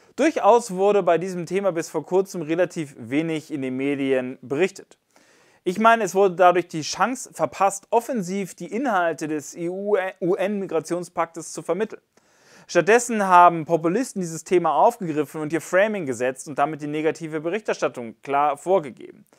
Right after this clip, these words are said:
Und sie sorgten durch, ähm, Manipulation und, ja, durch falsche Berichterstattung für eine große Unsicherheit in der Bevölkerung. Von einer gezielten Nichtinformation durch die Bundesregierung oder durch die Medien zu sprechen,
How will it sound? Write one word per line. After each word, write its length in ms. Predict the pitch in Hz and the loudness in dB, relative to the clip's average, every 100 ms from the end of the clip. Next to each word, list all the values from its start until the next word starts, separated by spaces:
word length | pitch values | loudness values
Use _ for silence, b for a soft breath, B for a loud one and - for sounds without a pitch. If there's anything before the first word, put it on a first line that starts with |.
| b b b | b b b
Und 160 | 151 | -4
sie 180 | 143 220 | 0 0
sorgten 460 | 185 185 208 190 156 | 4 6 4 2 -4
durch, 380 | 165 165 156 - | 0 0 -2 0
ähm, 640 | 160 151 143 143 139 139 | 4 6 6 0 -8 -2
Manipulation 1200 | 143 165 160 - 151 143 - 196 196 190 185 175 | 0 0 -4 -2 0 0 -4 0 2 4 4 2
und, 440 | 170 165 151 139 - | -2 -8 -8 -10 -2
ja, 220 | 151 143 | 2 2
durch 180 | 143 131 | 0 -8
falsche 380 | - 170 175 156 | 0 0 0 -4
Berichterstattung 580 | 160 170 165 156 156 | -6 -6 -6 -6 -8
für 180 | 151 165 | -10 -8
eine 140 | 156 143 | -6 -6
große 460 | 135 180 170 165 - b b | -2 -2 0 -2 -4 b b
Unsicherheit 720 | - 202 156 156 151 131 127 - | 0 2 2 -2 0 2 2 -2
in 100 | 131 | -4
der 80 | |
Bevölkerung. 680 | 120 - 131 117 113 - - _ _ b b b | -4 -2 -2 -2 -4 -20 -20 _ _ b b b
Von 160 | 156 | 0
einer 300 | 165 170 170 | 2 2 0
gezielten 800 | 151 139 - 208 262 180 151 151 | -2 -6 -4 -4 -2 -4 -4 -2
Nichtinformation 1400 | 185 330 - - 202 190 - 170 156 143 - 165 175 165 | -2 -2 -6 -12 -8 -4 -2 0 0 -2 -2 2 2 2
durch 180 | 147 135 | 0 -4
die 80 | - | -6
Bundesregierung 800 | 110 143 214 175 170 143 147 139 | -4 -2 -2 -6 -8 -6 -6 -4
oder 220 | 139 127 | -4 -2
durch 180 | 123 120 | -2 -4
die 120 | 131 | -6
Medien 420 | 131 170 190 143 | -4 -2 -2 -4
zu 100 | 123 | -8
sprechen, 520 | 127 - 131 123 127 | -10 -4 -4 -4 -10